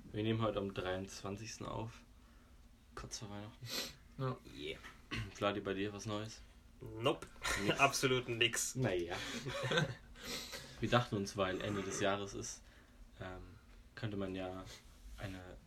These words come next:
Speaker 1: zeitliche passende Folge machen. Also dachten wir uns, jo, wir haben uns zweitausendneunzehn angeschaut und haben so eine Art, so eine Liste oder so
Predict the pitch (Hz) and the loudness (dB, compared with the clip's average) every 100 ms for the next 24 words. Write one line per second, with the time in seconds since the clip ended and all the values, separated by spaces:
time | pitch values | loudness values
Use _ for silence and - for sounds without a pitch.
0 | - - 107 101 98 127 - 120 101 90 | -12 -6 -6 -6 -10 -12 -4 -4 -2 -4
1 | 87 104 101 107 120 131 107 98 98 98 | 2 4 4 4 2 2 0 0 -2 -2
2 | - 95 95 - - - - - - - | -4 -6 -6 -10 -14 -16 -18 -18 -18 -16
3 | - - - - - - 120 131 - - | -14 -12 -12 -12 -8 4 6 6 2 -16
4 | - - - - 101 101 104 101 98 - | -18 -20 -20 -8 0 2 4 2 -2 -2
5 | - 101 101 104 104 107 104 104 110 - | 2 2 4 4 4 4 2 2 2 2
6 | 110 110 95 101 95 95 92 87 92 - | 2 2 -2 -4 -4 -4 -2 0 -2 -4
7 | - - - 98 95 104 - - 92 98 | -14 -14 -4 -2 0 0 0 -2 2 2
8 | 98 | 4